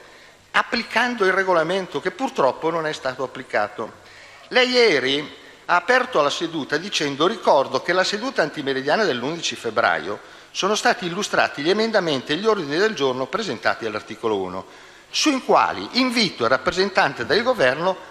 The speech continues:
a pronunziarsi." Presidente, l'articolo novantasei sulle inammissibilità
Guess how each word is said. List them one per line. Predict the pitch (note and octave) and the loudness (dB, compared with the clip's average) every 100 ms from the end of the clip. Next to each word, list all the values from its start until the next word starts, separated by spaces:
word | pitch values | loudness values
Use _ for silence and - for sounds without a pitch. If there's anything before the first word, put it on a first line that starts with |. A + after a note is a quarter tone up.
| - | -4
a | G#3+ G3 | -4 -2
pronunziarsi." | - A3+ A3 - - F3+ - - - - - - - - - | -2 0 2 0 -2 -2 -4 -6 -10 -18 -20 -20 -20 -20 -6
Presidente, | B3+ C4 C#4+ A3 - B2+ A2 - | -2 2 4 2 2 -2 -4 -2
l'articolo | F#3 A#3 A#3+ B3+ C4 | 0 0 -2 0 2
novantasei | B3 A#3 A#3 A3 G#3+ B3 A3 B2+ - - - | 4 4 4 2 4 4 2 0 -10 -18 -8
sulle | - A3+ A3 F#3 D#3 | -2 2 4 4 0
inammissibilità | G#3 A3 A#3 A#3+ - A#3+ A3+ A#3 A3 G#3+ F3+ | 0 2 4 4 4 2 2 2 4 4 4